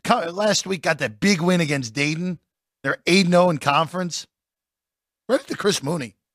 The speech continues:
'Cause I did not think this was a particularly good Richmond team this year going in. You look at their non-con, their only reasonable win was against U N L V. And here they are,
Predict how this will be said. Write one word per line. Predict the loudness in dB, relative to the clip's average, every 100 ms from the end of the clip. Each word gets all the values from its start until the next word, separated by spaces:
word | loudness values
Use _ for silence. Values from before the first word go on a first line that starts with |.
| _ _ _ _ _ _ _ _ _ _ _ _ _ _
'Cause | 2
I | 2
did | 4
not | 2 2 0
think | -10 -8
this | -8 -6
was | -8
a | -10
particularly | -6 -6 -4 -6 -6
good | -4 -4
Richmond | -2 -4 -4 -6
team | -4 -6
this | -4 -6
year | -4 -4
going | -2 -2
in. | -2 -6 -8 _ _ _ _ -6
You | 0
look | 0
at | 2
their | 0
non-con, | 2 2 2 2 2 2
their | 0
only | 0 -2 -6 -6
reasonable | -4 -2 -2 -2 -2
win | 0 0
was | -2
against | -2 -4 -6
U | -4
N | -4
L | -4
V. | -4 -4 -6 _ _ _ _ _ _ _ _ _ _ _ -20 -20 _ _
And | 0 2 2 0 -2 -4 -10 _ _ _ _ _ _ _ _ _ _ -2
here | 2
they | 6 6
are, | 6 4 0 -4